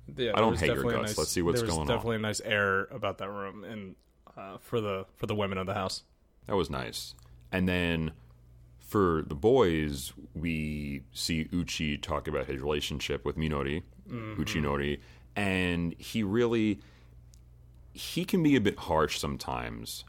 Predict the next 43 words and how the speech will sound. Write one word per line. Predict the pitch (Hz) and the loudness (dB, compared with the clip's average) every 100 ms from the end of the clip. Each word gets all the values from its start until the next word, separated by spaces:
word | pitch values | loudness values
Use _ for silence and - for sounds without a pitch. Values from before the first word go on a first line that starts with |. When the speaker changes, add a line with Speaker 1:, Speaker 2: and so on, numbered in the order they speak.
| - - | -20 -2
Speaker 2:
And | 117 | 0
he | 110 | 2
says | 110 - 135 139 | 2 4 4 4
something | 123 113 101 | 0 2 0
that | 87 | 0
really | 80 92 92 90 85 82 | 2 2 4 4 4 2
kind | 95 80 | 2 2
of | 76 64 - - - | 2 0 -10 -20 -8
blew | 85 76 90 90 | -2 2 4 6
me | 87 | 4
away | 80 80 80 | 4 4 4
a | 80 | 4
little | 76 76 | 2 2
bit. | 80 85 - | 0 -2 -8
He | - 95 | -4 0
said, | - 104 92 90 82 - - - - - | 2 4 8 6 4 -4 -18 -20 -20 4
"It | 101 95 | 4 6
was | 95 76 | 4 4
better | 71 87 92 | 2 4 6
when | 87 82 | 6 4
we | 76 78 | 4 2
were | 71 | 2
friends." | 65 - 73 62 58 57 - - - - | -2 0 0 2 -2 -2 -4 -4 -10 -8
He | - 95 | 2 4
seems | - 120 120 | 6 4 6
to | |
really | 101 95 92 87 | 4 6 6 6
miss | 80 76 - | 6 4 2
when | 80 | 4
they | 76 71 | 4 4
were | 71 | 2
just | 67 73 65 - | 2 2 0 0
friends. | 76 71 71 | 2 4 4
He | |
doesn't | 131 185 | 4 4
seem | 170 | 4
to | 139 | 6
be | 120 | 6
too | - 117 | 6 6
happy | 80 90 92 | 6 2 4
with | 73 69 | 4 2
this | 71 - | 0 -2
relationship. | 69 69 76 - 58 - 57 | 0 2 2 0 -2 -2 -2